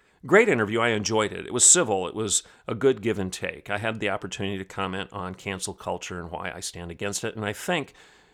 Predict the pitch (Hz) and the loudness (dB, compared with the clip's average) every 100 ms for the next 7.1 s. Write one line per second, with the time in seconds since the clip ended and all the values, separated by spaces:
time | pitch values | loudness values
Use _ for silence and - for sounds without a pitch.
0 | _ 107 - 135 113 98 98 104 98 92 | _ -10 -4 -4 -2 -4 -2 -2 -4 -2
1 | 87 90 - 95 87 104 107 92 - 90 | -4 -4 -6 -8 -4 -2 -2 -6 -8 -10
2 | 85 92 104 78 - _ _ _ _ _ | -8 -6 -6 -8 -18 _ _ _ _ _
3 | - 135 - - 208 208 143 - - 190 | 2 2 2 0 2 2 0 -4 -6 0
4 | 147 82 113 - _ _ _ 127 110 127 | 0 0 -4 -8 _ _ _ -2 0 0
5 | 123 107 123 131 - - - - 107 120 | 0 0 0 -2 -4 -10 -8 -4 -2 -2
6 | 220 180 120 95 92 92 - - 90 82 | -2 -2 -2 -2 -4 -6 -8 -6 -6 -6
7 | 107 | -12